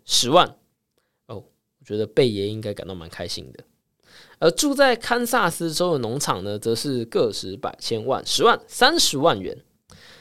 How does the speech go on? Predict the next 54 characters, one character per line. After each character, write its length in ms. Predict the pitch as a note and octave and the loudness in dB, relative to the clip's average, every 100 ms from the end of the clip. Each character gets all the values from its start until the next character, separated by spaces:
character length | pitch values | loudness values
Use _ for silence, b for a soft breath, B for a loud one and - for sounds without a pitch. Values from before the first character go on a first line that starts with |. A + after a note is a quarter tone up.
| B | B
看 220 | - D#4 B3+ | 4 4 4
似 240 | - C#4+ | 2 6
啊， 120 | F3+ | 6
我 100 | C3+ | 6
们 120 | B2+ | 4
让 180 | D#3 F3+ | 2 2
每 260 | C#3 A#2+ A2 | 2 0 0
样 200 | E3+ D#3 | 0 -2
痛 240 | - F#3 | -4 -6
苦 220 | B2+ - | -8 -10
都 160 | F2 B2 | -4 -2
有 160 | B2 C#2+ | -2 -4
了 100 | D2 | -8
一 80 | |
个 120 | A#2 A2+ | -8 -8
金 240 | - F#3 | -6 -6
钱 160 | F3+ G2 | -6 -8
的 100 | G2 | -4
价 280 | - C3+ - | 0 0 -2
值， 200 | - - _ b b b _ | -8 -10 _ b b b _
但 200 | A3+ A#3 | -2 0
这 160 | A3+ A3+ _ _ _ | -2 -6 _ _ _
概 160 | A3+ F#3+ | -2 0
念 160 | F3 | 0
似 160 | D3+ C#3+ | -2 -4
乎 60 | B2+ | -6
有 20 | |
点 120 | - | -6
怪 120 | B2+ | -4
怪 240 | G#2 G#2 - | -2 -4 -6
的。 160 | - - _ _ - | -12 -20 _ _ -4
我 60 | |
们 100 | E3+ | -2
真 100 | C#4+ | 0
的 80 | D4 | 0
可 60 | C4+ | 0
以 60 | |
断 200 | C4 B3 A#3 | 2 2 2
定 140 | A#3 | 0
那 100 | A3+ | 0
些 160 | A3 G#3+ - _ | 0 -2 -4 _
住 160 | - A3+ | -10 -2
在 240 | A3 G#3 | 2 2
堪 240 | E3 - G#3 | 0 -6 -6
萨 200 | G#3 F#3 | -4 -4
斯 200 | - F3+ | -6 -8
州 220 | F3+ F3 | -4 -2
的 140 | E3 | 0
痛 220 | C#3 A3+ D#3+ | -2 -2 -4
苦 180 | A#2 | -6
程 220 | - G#2+ C#3+ | -10 -8 -4
度 180 | E3 | -4
就 100 | C#3+ | -4
是 220 | D#3 F#3 | -6 -10